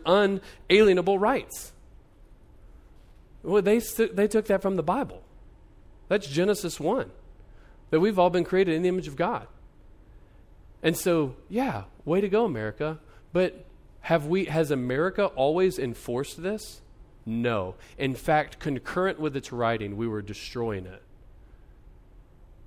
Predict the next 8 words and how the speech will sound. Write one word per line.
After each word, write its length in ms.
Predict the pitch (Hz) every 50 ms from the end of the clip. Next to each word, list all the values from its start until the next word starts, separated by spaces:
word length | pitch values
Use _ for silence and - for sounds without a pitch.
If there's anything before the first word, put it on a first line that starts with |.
| - - - - - -
'Cause 160 | - 139 -
how 160 | 139 156 175
many 160 | 185 185 165
of 100 | 151 127
the 80 | 123 123
founding 380 | - 143 135 135 135 131 123 113
fathers 560 | - 131 123 127 110 98 95 95 - - - - - - - - - - - - - -
owned 480 | - 147 202 185 123 110 113 117 -